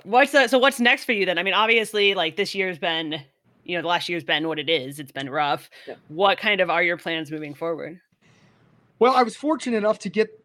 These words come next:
Speaker 2: Ironman Arizona seventy point three in last October. Thank God that Ironman pulled that off. That was fabulous to be a part of that. Um,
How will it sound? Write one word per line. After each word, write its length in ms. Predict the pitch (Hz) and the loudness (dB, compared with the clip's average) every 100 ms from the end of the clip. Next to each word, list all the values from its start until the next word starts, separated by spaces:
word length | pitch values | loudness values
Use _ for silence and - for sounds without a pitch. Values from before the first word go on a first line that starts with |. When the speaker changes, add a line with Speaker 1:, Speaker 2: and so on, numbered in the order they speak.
| _ | _
Speaker 2:
Ironman 520 | 214 214 226 214 214 202 | -4 0 0 0 -2 0
Arizona 500 | 202 190 196 220 190 | 0 0 -4 -4 -6
seventy 380 | - 208 190 | -6 -4 -4
point 320 | 175 202 185 - | -6 -6 -6 -6
three 320 | 190 233 190 | -2 0 2
in 100 | 160 | -2
last 320 | 156 170 156 | -2 -2 -4
October. 560 | 170 - 165 208 175 151 | -10 -12 -2 -2 -2 -8
Thank 340 | - 202 190 | -4 -4 -4
God 360 | 180 185 170 151 | -2 0 0 -2
that 100 | 151 | -6
Ironman 560 | 175 175 170 165 143 | -6 -6 -6 -8 -10
pulled 280 | - 185 160 | -6 -6 0
that 180 | 165 151 | 0 0
off. 300 | 151 139 - | -2 -2 -4
That 140 | 165 | -8
was 140 | 151 - | -8 -14
fabulous 800 | - - 185 175 160 147 143 | -20 -4 0 0 0 -6 -8
to 100 | - | -10
be 160 | 143 170 | -4 -4
a 60 | 151 | -4
part 340 | - 170 165 | 0 0 2
of 140 | 143 | -2
that. 400 | 151 143 139 - | -4 -2 -2 -4
Um, 420 | 180 160 160 156 | -2 0 2 0